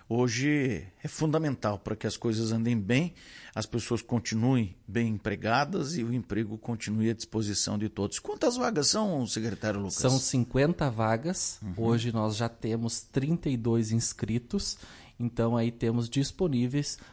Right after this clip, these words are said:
Speaker 2: poucas vagas para você que tem esse interesse. O curso será, ah, junto à Infobrasil, que é a empresa contratada,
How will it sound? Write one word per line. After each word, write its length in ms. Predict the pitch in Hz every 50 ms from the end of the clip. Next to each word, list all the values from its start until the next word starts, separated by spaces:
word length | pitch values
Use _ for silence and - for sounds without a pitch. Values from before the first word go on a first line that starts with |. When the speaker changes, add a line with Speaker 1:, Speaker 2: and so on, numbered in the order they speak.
| - - -
Speaker 2:
poucas 400 | 117 123 - - 135 123 110 107
vagas 440 | 110 104 110 113 117 123 123 - -
para 220 | - - 120 120
você 300 | 120 123 117 - - 113
que 140 | 113 - 127
tem 280 | - - 120 117 117 117
esse 200 | 120 - - 131
interesse. 640 | 143 - - 160 127 113 110 131 151 - - - - - - - - - - -
O 220 | - 123 123 120
curso 500 | 123 - - 135 127 127 - - 127 104 - -
será, 640 | - - - - - 147 143 135 120 110 110 113 - - - - - - - -
ah, 540 | - 113 117 113 113 113 110 110 107 107 104 - - - - _ _ _ -
junto 400 | 113 113 135 139 151 147 - 135
à 80 | 117
Infobrasil, 1080 | 120 143 185 214 214 - - - 156 143 135 135 143 160 151 127 120 120 123 147 202 - - -
que 100 | - 113
é 20 |
a 40 | 110
empresa 480 | 113 113 113 - - 107 107 110 113 120
contratada, 1000 | - - - 120 123 123 120 139 151 170 - - - 110 104 110 127 151 185